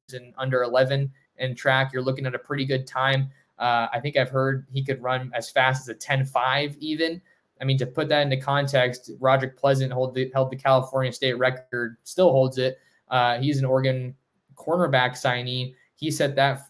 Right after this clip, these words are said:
in a time of ten point one four, I think, ten point one six. Uh, I think that's huge. Um, so I think that Luke Moga is, is the guy that you have to watch right now for Oregon.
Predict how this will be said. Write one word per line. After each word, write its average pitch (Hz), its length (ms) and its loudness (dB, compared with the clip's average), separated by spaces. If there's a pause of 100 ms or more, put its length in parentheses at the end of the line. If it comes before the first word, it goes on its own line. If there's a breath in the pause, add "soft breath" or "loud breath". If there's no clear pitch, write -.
(160)
in 131 80 -2
a 123 100 -2
time 135 240 0
of 131 120 -2
ten 139 280 -2
point 135 180 0
one 131 160 0
four, 131 320 0
I 143 80 6
think, 151 380 -8
ten 135 260 0
point 135 360 -2 (380 soft breath)
one 120 600 2
six. - 540 -4 (340 soft breath)
Uh, 120 240 0
I 123 160 -4
think 143 180 -6
that's 139 320 0
huge. 143 440 -2 (380 soft breath)
Um, 117 580 -2 (960)
so 131 340 6
I 120 100 2
think 143 240 -4
that 135 160 4
Luke 139 180 0
Moga 139 480 6
is, 131 140 0
is 127 220 -4
the 131 100 -2
guy 131 300 2
that 131 80 0
you 135 80 -2
have 131 180 -2
to 131 80 -6
watch 127 320 0
right 139 180 4
now 135 240 2
for 139 200 -4
Oregon. 147 440 -2